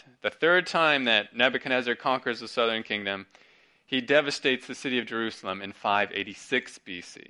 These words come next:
And it is in this third conquest that Nebuchadnezzar destroys Solomon's temple. And remember, the temple is a symbol of God's presence, the prosperity and the peace that they enjoy because of him, that is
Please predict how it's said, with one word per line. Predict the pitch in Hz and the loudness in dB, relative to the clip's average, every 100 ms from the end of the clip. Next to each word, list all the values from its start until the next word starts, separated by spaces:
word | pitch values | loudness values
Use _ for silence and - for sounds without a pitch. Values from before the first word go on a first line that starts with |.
| _ _ _ _ _ _ - | _ _ _ _ _ _ -10
And | 107 | -4
it | |
is | 104 113 | -4 -4
in | 101 95 _ _ | -8 -10 _ _
this | 139 147 - - | -2 -2 -4 -8
third | - 143 143 131 120 - _ _ _ _ | 0 4 4 4 0 -8 _ _ _ _
conquest | - 156 151 - 113 98 101 - | -2 2 2 0 2 2 0 -2
that | 104 - _ _ _ _ - | -4 -4 _ _ _ _ -2
Nebuchadnezzar | 120 120 - 135 123 110 | -2 -2 -2 -2 0 -4
destroys | 113 - 143 127 113 - | -6 -4 0 4 4 2
Solomon's | 117 104 101 101 | -2 -2 -4 -10
temple. | - 113 - - _ _ _ _ | -4 -4 -4 -20 _ _ _ _
And | 98 | -8
remember, | 101 98 | -6 -4
the | 98 | -4
temple | 143 127 113 | -2 -4 -4
is | 101 | -8
a | 101 | -8
symbol | - 156 139 113 | -4 -4 -2 -4
of | 107 | 0
God's | 120 101 - | 2 2 0
presence, | - 156 151 151 - - _ - - - | -2 0 0 -6 -14 -20 _ -20 -18 -6
the | 104 | -6
prosperity | - - - 147 156 151 147 | -6 -12 -2 4 4 4 2
and | 104 | 0
the | |
peace | 92 - 151 - | -2 0 0 0
that | 113 | -4
they | 123 120 | 0 0
enjoy | 107 131 127 | -2 -2 -2
because | 120 113 123 117 | -2 0 0 -2
of | 113 | -2
him, | 113 110 | -2 0
that | 107 107 | 2 2
is | 101 98 - | 2 -2 -8